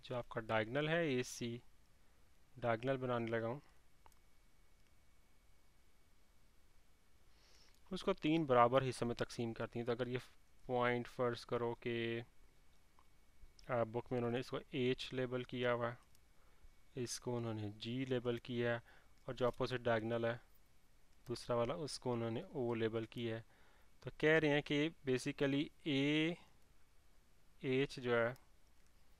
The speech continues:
वो congruent है जीएच के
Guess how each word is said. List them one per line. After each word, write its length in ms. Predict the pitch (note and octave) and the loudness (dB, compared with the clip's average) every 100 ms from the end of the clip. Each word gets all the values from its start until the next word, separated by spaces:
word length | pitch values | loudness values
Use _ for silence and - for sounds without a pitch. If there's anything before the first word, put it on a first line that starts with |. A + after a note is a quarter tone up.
| - - - - - - | -20 -20 -20 -20 -20 -12
वो 180 | A#2+ B2+ - | -6 -6 2
congruent 520 | B2 A#2+ B2+ C3 C3+ | 2 4 2 2 2
है 260 | B2+ C#3 - D3+ | 2 2 -2 -14
जीएच 720 | A#2+ A#2+ C3+ D3 D3+ D#3 - | -8 -4 -2 2 0 -2 -10
के 300 | - D#3 D#3 | -8 -6 -6